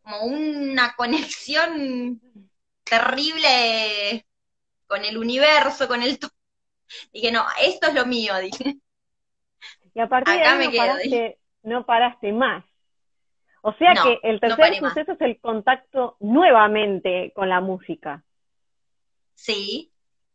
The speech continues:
Speaker 1: sí, sí,
Speaker 2: ¿En
Speaker 1: sí,
Speaker 2: qué,
Speaker 1: sí. Bueno, mi
Speaker 2: en qué
Speaker 1: abuelo era, era el músico de mi familia. Mi abuelo
Speaker 2: Ah,
Speaker 1: era
Speaker 2: mirá qué
Speaker 1: guitarrista.
Speaker 2: interesante.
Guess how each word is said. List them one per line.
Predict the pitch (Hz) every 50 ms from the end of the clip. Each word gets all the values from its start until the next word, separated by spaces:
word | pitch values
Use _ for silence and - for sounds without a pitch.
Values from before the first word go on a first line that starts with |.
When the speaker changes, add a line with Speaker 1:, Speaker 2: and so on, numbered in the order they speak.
| _ _ _
Speaker 1:
sí, | 214 214 226
sí, | - 254 233
Speaker 2:
¿En |
Speaker 1:
sí, | - 262 -
Speaker 2:
qué, |
Speaker 1:
sí. | - 220
Bueno, | 226 262 262 247 220
mi | - 214 220 240
Speaker 2:
en | 294 294 311
qué | 311 349 370
Speaker 1:
abuelo | 370 330 359 - - _
era, | - 262 262 262 262 254 247 247 240 233 226 226 220 220 -
era | 233 233 240 254 247 262 262
el | 254 254
músico | 247 294 359 381 349 - 262 240 - 226
de | 220 220 214 214
mi | 214 208 _
familia. | 220 208 - 208 202 190 196 185 170 170 _ _ _ _ _ _ _ _ _ _ _ _ _ _ _ _ _
Mi | -
abuelo | 175 185 202 214 220 220
Speaker 2:
Ah, |
Speaker 1:
era | 214 233 277 302 294 - 359 349 294 254 220 208 190 190
Speaker 2:
mirá | 190 190 202 220
qué | 214 254
Speaker 1:
guitarrista. |
Speaker 2:
interesante. | 226 - 214 196 202 196 202 175 175 180 175 196 180 170 170 170 165 175 196